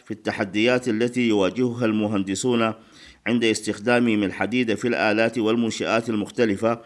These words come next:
والتقنيات التي يتعاملون معها من خلال هذه التحديات. النماذج. اعمل نموذجًا حاسوبيًا يوضح أحد العمليات الحيوية التي تعتمد على الأكسدة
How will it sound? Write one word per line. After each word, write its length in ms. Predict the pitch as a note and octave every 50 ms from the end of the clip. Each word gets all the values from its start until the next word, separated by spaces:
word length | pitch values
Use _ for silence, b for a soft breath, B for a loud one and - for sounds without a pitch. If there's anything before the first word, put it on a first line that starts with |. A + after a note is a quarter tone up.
| B B B B B
والتقنيات 760 | F#2+ G2+ G2 - - B2 - A#2+ A2+ A2+ A#2 A#2+ A#2+ A#2+ B2+
التي 340 | A2 G#2 A2+ A2+ A2+ B2 A#2+
يتعاملون 760 | G#2+ G2+ A2 G#2 F#2 F#2 G2 G2 G2+ G2+ A2+ A#2+ A#2 A2+ G#2+ G#2+
معها 540 | A#2 A#2 A2 A2 A2 A2 A2 G#2+ G#2+ G#2+ - B B B B
من 120 | B G2 F#2+
خلال 400 | - - A2 G#2+ A#2 A#2+ A#2+ A2+
هذه 500 | G#2 G#2 A#2 A2+ A2+ A2+ G#2+ G#2+ G2+ A2+
التحديات. 840 | G#2+ - - G2 G2+ A2 G2 F2+ G#2 A2+ A#2 A2 G2 E2+ - - - _ _ b b b b b b b b b b - -
النماذج. 520 | G2 G#2+ G#2+ A2 B2 B2+ A#2+ G#2+ F#2+ F2 - - _ _ b b b b b b b b - A#2+
اعمل 320 | B2+ C3 B2+ B2+ A#2+ A#2
نموذجًا 560 | A2 G#2+ A#2 B2+ C3 B2+ B2 A#2 G#2 A#2 A2+
حاسوبيًا 640 | A2 - G#2+ G2+ G2 - G2+ G2 G2+ B2 B2+ B2+ B2
يوضح 500 | A#2+ G#2 G#2 A#2 B2 A#2 G#2+ A#2 A2+ A#2+
أحد 360 | A#2 G#2+ F2 G#2+ - B2 A#2
العمليات 600 | A2 G#2 F#2 F#2+ F#2+ G2 F#2+ G#2 A2+ A#2 A#2+ B2+
الحيوية 680 | A#2 G#2 - G2+ G2 G2 G2 G#2 A#2 A#2+ B2+ C3 B2+ B2+ B B B B B B
التي 340 | G2 G2+ A#2 A#2+ A#2+ B2+ A#2+
تعتمد 520 | A#2+ A#2 F2+ G2+ - B2+ B2+ B2+ B2 A2+
على 260 | A2 F#2 G2+ A2 A#2+ A2+
الأكسدة 760 | G#2+ E2 F#2+ - - - B2+ A#2 A#2 G#2+ A2 A#2 A2 A2